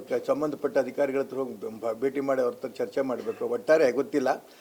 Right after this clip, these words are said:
ಅವರಿಗೆ ಸರಿಯಾದ ಕಾರ್ಡ್‌ಗಳು ಸಿಗೋ ತನಕನೂ ಕೂಡ ಆ ಬಡವರಿಗೆ ನಾವು ಬಿಡಲ್ಲ.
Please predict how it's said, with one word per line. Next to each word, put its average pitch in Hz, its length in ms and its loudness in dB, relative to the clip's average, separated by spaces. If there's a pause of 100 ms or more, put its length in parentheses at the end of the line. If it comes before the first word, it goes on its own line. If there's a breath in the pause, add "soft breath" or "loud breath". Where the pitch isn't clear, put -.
(280 soft breath)
ಅವರಿಗೆ 143 340 6
ಸರಿಯಾದ 180 500 8
ಕಾರ್ಡ್‌ಗಳು 180 560 8
ಸಿಗೋ 180 320 8
ತನಕನೂ 180 440 4
ಕೂಡ 123 180 -2
ಆ 127 120 6
ಬಡವರಿಗೆ 127 380 2
ನಾವು 160 160 0
ಬಿಡಲ್ಲ. 117 480 0